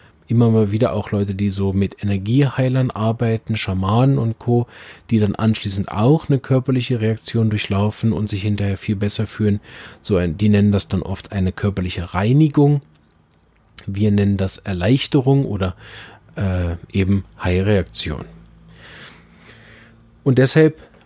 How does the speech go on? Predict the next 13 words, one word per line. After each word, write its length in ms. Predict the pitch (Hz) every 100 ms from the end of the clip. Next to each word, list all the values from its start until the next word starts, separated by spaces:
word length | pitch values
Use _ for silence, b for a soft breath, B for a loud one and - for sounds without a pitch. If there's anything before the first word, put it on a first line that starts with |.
| _
passiert 420 | - 127 135 131
das 160 | 127 -
nicht 340 | 139 - -
aufgrund 680 | 110 110 - - 113 110 - -
der 140 | 95
Arznei 580 | 87 - - 98 123 180
oder 180 | - 104
durch 340 | 90 113 135
die 120 | - -
Arznei, 640 | 92 - 92 113 170 220 - _ _ _
sondern 420 | - 113 123 120
das 180 | 107 -
passiert 640 | - 107 - 120 131 -